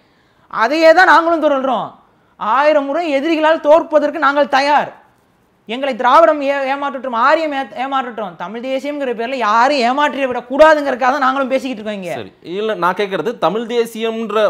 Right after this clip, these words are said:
Speaker 2: பாதையிலிருந்து சீமான் ஓட்டு அரசியலுக்காக தடம் மாறி கொண்டு இருக்கிறாரா?
Speaker 1: இங்க பாருங்க, இது, இது வந்து ஓ-, ஓட்டு அரசியல்னு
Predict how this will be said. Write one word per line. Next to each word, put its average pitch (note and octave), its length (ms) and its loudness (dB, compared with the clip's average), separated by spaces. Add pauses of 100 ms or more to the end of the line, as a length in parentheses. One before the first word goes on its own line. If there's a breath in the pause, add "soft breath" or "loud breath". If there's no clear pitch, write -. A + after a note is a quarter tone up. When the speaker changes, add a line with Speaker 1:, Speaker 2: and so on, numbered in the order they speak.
(140)
Speaker 2:
பாதையிலிருந்து F3+ 640 0
சீமான் G3 460 -4
ஓட்டு G3 220 -2
அரசியலுக்காக D#3 680 -6 (300 soft breath)
தடம் F3 260 -2
மாறி C#3+ 220 -2
கொண்டு C3 180 -8
இருக்கிறாரா? G#2 380 -10 (460)
Speaker 1:
இங்க G3 100 -14
பாருங்க, F#3+ 200 -6 (240)
இது, D#3 220 -14
இது E3+ 140 -10
வந்து F#3+ 260 -12
ஓ-, F#3+ 100 -8 (120)
ஓட்டு A3 220 -8
அரசியல்னு F#3+ 380 -12